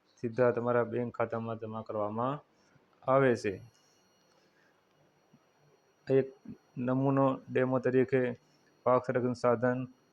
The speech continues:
આ છે, આલાપ કંપનીનું છે, સોળ લીટરની કેપેસિટી છે. આ કંપનીની શરૂઆત ઓગણીસો સત્યોતેરમાં થઈ હતી. કંપની આલાપની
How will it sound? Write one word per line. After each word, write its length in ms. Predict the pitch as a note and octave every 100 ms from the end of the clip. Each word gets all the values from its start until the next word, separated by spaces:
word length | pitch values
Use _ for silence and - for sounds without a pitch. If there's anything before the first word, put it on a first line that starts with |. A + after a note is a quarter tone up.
| _ -
આ 180 | A#2 A#2+
છે, 200 | - B2+ - -
આલાપ 340 | A#2 B2 B2+ -
કંપનીનું 460 | B2+ B2+ B2+ B2+
છે, 140 | B2 C3 C3+ _ _ _ _
સોળ 200 | - A#2+ A#2
લીટરની 420 | A#2+ B2+ B2 A#2 -
કેપેસિટી 500 | _ A#2 A#2 A2+ B2+
છે. 140 | - C3 C3+ - _ _ _ _ _ _ _
આ 100 | A2+
કંપનીની 380 | A2+ B2 B2+ B2+
શરૂઆત 440 | B2 B2 B2 B2+ B2
ઓગણીસો 400 | - A#2+ A#2+ - A#2 A#2
સત્યોતેરમાં 680 | - - - A#2+ B2 B2+ B2
થઈ 140 | B2+
હતી. 240 | B2 C3 C3+ - _ _ _ _ _
કંપની 480 | A#2+ A#2+ B2 B2+ A#2+
આલાપની 440 | A#2+ B2+ C3+